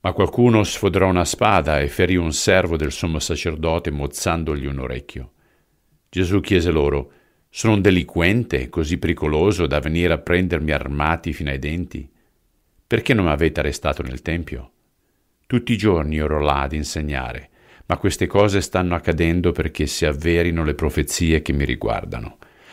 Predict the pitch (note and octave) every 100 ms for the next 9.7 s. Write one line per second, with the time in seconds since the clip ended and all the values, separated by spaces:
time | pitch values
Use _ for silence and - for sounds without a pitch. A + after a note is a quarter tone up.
0 | - - F#2 F2+ E2+ B2+ A#2 A2 G2+ -
1 | A2+ A2 G2 E2 D#2 E2+ E2+ E2+ E2 F2+
2 | F2+ D#2+ D#2+ F#2 E2+ G2 F#2+ F2+ F#2 C#2
3 | - _ _ _ _ _ _ - F2+ G#2+
4 | G#2+ F#2+ G#2 A2+ A2 G2+ F#2+ G#2+ A#2 A2+
5 | A#2+ A2+ F2+ E2+ D#2+ - F2 F2 E2+ D2+
6 | F#2+ G2 F#2+ D#2 - D2 D#2 - D2+ C#2
7 | C2+ B1+ - - - _ - - F#2+ G2
8 | F2+ F2+ - G#2 G#2 F#2+ E2 D#2 F#2+ F2+
9 | E2 D#2+ E2 E2 F2+ G2+